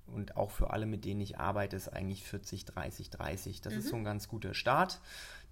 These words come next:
Speaker 1: an den sich die meisten Leute auch halten können. Vierzig Prozent Kohlenhydrate, dreißig Prozent Eiweiß, dreißig Prozent Fett.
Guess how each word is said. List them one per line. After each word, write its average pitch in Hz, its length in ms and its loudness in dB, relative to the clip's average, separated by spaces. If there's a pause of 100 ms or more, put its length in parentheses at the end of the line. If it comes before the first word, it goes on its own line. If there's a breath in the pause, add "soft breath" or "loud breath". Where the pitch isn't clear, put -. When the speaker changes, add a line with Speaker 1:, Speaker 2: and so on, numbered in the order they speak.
(140)
Speaker 1:
an 113 140 4
den 117 280 4
sich 113 220 -2
die - 120 -2
meisten 107 360 4
Leute 104 240 4
auch 98 140 2
halten 127 280 6
können. 113 300 -2
Vierzig 113 380 -4
Prozent 101 340 -2
Kohlenhydrate, 113 680 0
dreißig 98 440 0
Prozent - 340 -4
Eiweiß, 98 340 2
dreißig - 360 -2
Prozent - 400 -4
Fett. - 360 2